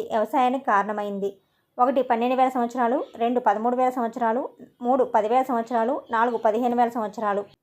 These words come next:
ఆన్సర్ ఒకటి పన్నెండు వేల సంవత్సరాలు. పురాతన రాతి పనిముట్లు లభించిన నంద్రా అనే గ్రామము ఏ రాష్ట్రంలో ఉంది? ఒకటి మధ్యప్రదేశ్, రెండు మహారాష్ట్ర, మూడు ఆంధ్రప్రదేశ్, నాలుగు రాజస్థాన్.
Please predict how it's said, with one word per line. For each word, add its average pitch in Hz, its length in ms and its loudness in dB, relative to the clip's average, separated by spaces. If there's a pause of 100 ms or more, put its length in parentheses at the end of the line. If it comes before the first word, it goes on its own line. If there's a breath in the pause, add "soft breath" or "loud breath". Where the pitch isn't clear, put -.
(580)
ఆన్సర్ 294 480 2
ఒకటి 233 260 0 (200)
పన్నెండు 247 280 0
వేల 247 160 4
సంవత్సరాలు. 214 600 -2 (680)
పురాతన 370 400 8
రాతి 262 300 6
పనిముట్లు 262 340 0
లభించిన 240 400 0 (560)
నంద్రా 277 380 6 (120)
అనే 254 160 0
గ్రామము 226 420 0 (160)
ఏ 240 100 4
రాష్ట్రంలో 247 480 2
ఉంది? 208 300 -4 (540)
ఒకటి 247 220 0
మధ్యప్రదేశ్, 233 640 -2 (220)
రెండు 247 220 -2
మహారాష్ట్ర, 233 600 2 (280)
మూడు 254 220 4
ఆంధ్రప్రదేశ్, 226 640 2 (180)
నాలుగు 247 280 0
రాజస్థాన్. 214 560 0